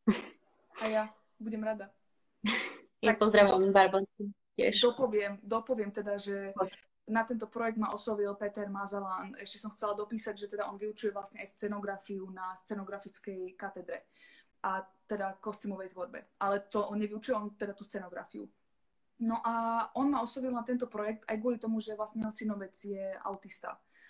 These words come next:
Speaker 2: A práve kvôli tomu osobnému zážitku s človekom, e, ktorý má autizmus a práve ešte tým, že je to rodinný člen, tak všetky jeho doterajšie takéto performance, alebo neviem, či sa to dá úplne radiť do takéhoto,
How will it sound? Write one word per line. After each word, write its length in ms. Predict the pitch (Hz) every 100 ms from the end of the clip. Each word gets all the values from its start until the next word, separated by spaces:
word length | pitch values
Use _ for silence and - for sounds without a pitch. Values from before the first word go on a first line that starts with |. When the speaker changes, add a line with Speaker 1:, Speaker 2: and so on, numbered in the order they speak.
| -
Speaker 2:
A 80 | 214
práve 320 | 226 226 220
kvôli 240 | 220 214
tomu 480 | 208 233 233 240 240 - _ _
osobnému 560 | - 220 247 220 214 208
zážitku 720 | 202 214 214 240 - 302 349 -
s 80 | -
človekom, 540 | - 202 202 220 247
e, 80 | 339 - _ _ 208 202 196 196 196 196 - -
ktorý 240 | 208 208
má 240 | 196 190
autizmus 480 | 190 190 208 220 262
a 140 | 208 208
práve 420 | _ 214 202 202
ešte 160 | 214
tým, 160 | 214 202
že 80 | 202
je 80 | -
to 80 |
rodinný 560 | 196 185 196 190 185 180
člen, 400 | - 190 220 330 _ - - - -
tak 240 | 208 - _ _ _ _
všetky 560 | - 247 - 233 220 208
jeho 240 | 208 208
doterajšie 1040 | 208 208 214 196 196 - 196 185 180 175 -
takéto 320 | 202 202 202
performance, 960 | 214 208 220 214 185 180 185 - -
alebo 240 | - 185 185
neviem, 180 | 202 202
či 140 | 196
sa 80 | 196
to 80 | 190
dá 160 | 190
úplne 240 | 185 196 196
radiť 220 | 190 185
do 40 | 196
takéhoto, 240 | 202 196